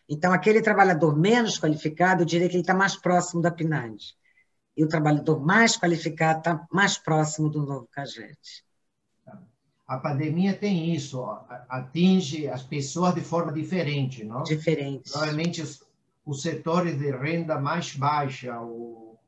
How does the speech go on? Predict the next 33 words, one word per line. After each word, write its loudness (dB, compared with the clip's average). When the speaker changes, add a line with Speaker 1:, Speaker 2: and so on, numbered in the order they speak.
Speaker 2:
menor -2
qualificação, -2
são -6
os -4
mais -2
atingidos, -6
Speaker 1:
São -2
Speaker 2:
tá? 4
Speaker 1:
os 0
mais 4
atingidos. -4
E 4
eu 6
Speaker 2:
Precisa 8
Speaker 1:
acho 6
que 4
Speaker 2:
depois 4
Speaker 1:
alguns 2
desses 2
postos 2
de -6
trabalho 2
que -8
existiam -4
deixaram 4
de -4
existir. -10
E 2
isso 0
vai 4
ficar 2
evidente 0
quando -2